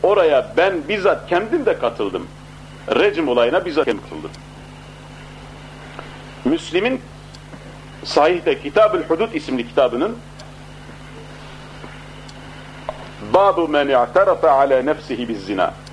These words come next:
diye bir bab vardır. Kendi nefsi üzerine zina ettiğini ikrarda, şehadette bulunan kişinin babı.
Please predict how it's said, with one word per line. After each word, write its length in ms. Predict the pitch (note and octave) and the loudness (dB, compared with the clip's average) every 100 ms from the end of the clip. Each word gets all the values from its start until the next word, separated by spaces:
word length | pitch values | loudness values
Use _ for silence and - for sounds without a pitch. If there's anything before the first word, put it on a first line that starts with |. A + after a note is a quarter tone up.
| - - - - - - - - - - - C3+ | -18 -20 -20 -20 -20 -18 -18 -18 -18 -18 -10 0
diye 180 | D#3 D#3+ | 0 0
bir 100 | D3 A#2+ | -2 2
bab 240 | C3+ - | 2 2
vardır. 280 | G2+ F2 - - - - - - - - - | -2 -4 -10 -16 -20 -20 -20 -20 -20 -18 -2
Kendi 360 | - C#3 D#3+ | 0 2 2
nefsi 280 | D#3+ C3+ - | 0 -2 -4
üzerine 500 | E3+ A#2+ G#2+ G#2 C#3 F3+ - - - - - - - - | -2 0 0 0 -2 -2 -14 -20 -20 -20 -20 -20 -20 -14
zina 400 | G#2+ G2 A#2+ D#3+ | -8 -2 2 4
ettiğini 640 | - A#2 - - A2+ A#2+ D#3 | 2 -2 -6 -6 -2 0 -2
ikrarda, 600 | B2 A#2 A#2 A2 G#2+ C3+ C#3+ - - - | -6 -4 0 2 2 0 -2 -14 -20 -16
şehadette 680 | - - A2+ A2 G#2+ - B2 | -8 -2 2 2 0 -2 -4
bulunan 340 | G2 F#2+ B2+ - - | -4 -2 -2 -4 -10
kişinin 460 | - - C3+ B2 G2 | -8 -4 -2 0 0
babı. 300 | F#2+ F#2 | 0 -2